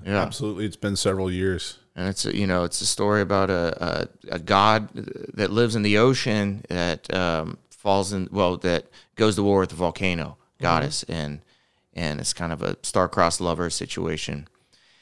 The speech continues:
Speaker 1: And that fodder leads to so much good writing, you know, especially whenever you have to have a, an epic battle and you have this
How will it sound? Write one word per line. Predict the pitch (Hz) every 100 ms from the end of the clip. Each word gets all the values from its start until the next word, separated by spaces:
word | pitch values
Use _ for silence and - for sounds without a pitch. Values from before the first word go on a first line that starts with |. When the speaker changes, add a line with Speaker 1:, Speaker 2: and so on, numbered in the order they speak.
| _ _ _ _
Speaker 1:
And | 92 92 85 80 78 - _ _ _ _ _
that | 85 95 104 - -
fodder | - 110 113 110 92
leads | 90 95 92 -
to | - 87
so | - 92
much | 90 -
good | 85
writing, | 85 92 98 87 82 92
you | 90 92
know, | 85
especially | 82 - 98 - 92
whenever | 87 85 87
you | 87
have | 85 -
to | 87
have | 78 78
a, | 85 82 -
an | 92
epic | 92 - 82
battle | 90 90 92 82 80 80
and | 90 85
you |
have | 92 80 82
this | 85 -